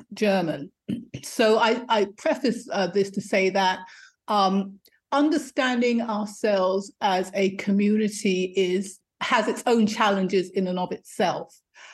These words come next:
um, because we have not only different languages, but we have different experiences of, um, um, and relationships with, um, our colonial, um, um, I'm trying to think of a diplomatic word,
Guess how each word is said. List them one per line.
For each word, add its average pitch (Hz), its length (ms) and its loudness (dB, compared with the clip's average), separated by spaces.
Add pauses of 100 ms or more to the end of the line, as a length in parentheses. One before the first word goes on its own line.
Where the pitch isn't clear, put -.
(260)
um, 180 600 2
because 196 460 -2
we 202 180 0
have 180 440 -2
not 185 260 -2
only 175 200 -2
different 170 340 -6
languages, 240 880 2
but 185 140 -4
we 185 140 0
have 175 240 -4
different 175 400 -4
experiences 180 1080 -2
of, 175 260 -4 (120)
um, 170 360 -4 (300)
um, 170 540 -2 (260)
and 190 140 2
relationships 190 800 0
with, 175 280 -4
um, 170 480 -4 (300)
our 185 280 -2
colonial, 180 840 -2
um, 156 760 -2 (180)
um, 165 480 -8
I'm 160 180 -4
trying 175 320 -4
to 160 60 -10 (240)
think 175 180 -2
of 160 100 -6
a 165 40 -4
diplomatic 165 640 -4
word, 185 380 -2